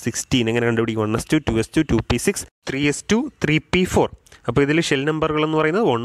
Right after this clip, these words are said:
ഉണ്ട്, ടു ഉണ്ട്, ത്രീ ഉണ്ട്. ഏറ്റവും വലിയ number ഏതാ? ഒന്നാണോ രണ്ടാണോ മൂന്നാണോ? അപ്പോൾ മൂന്നാണ് ഏറ്റവും വലിയ number. അപ്പോൾ sulphur third പീരീഡിലാണ്. ഏറ്റവും വലിയ shell number indicates the period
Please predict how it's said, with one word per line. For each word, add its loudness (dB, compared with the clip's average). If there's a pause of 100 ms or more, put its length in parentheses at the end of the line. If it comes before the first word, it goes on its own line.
ഉണ്ട്, 0 (240)
ടു 4 (100)
ഉണ്ട്, -2 (140)
ത്രീ 0
ഉണ്ട്. -4 (160)
ഏറ്റവും -2
വലിയ 0
number -2
ഏതാ? 0 (100)
ഒന്നാണോ -2
രണ്ടാണോ -2
മൂന്നാണോ? 0
അപ്പോൾ 0 (220)
മൂന്നാണ് 2 (160)
ഏറ്റവും -2
വലിയ 0
number. -2 (160)
അപ്പോൾ -4
sulphur -2 (500)
third 0 (120)
പീരീഡിലാണ്. -2 (280)
ഏറ്റവും -4
വലിയ 0 (100)
shell -2
number -2 (180)
indicates -4 (100)
the 2 (220)
period 0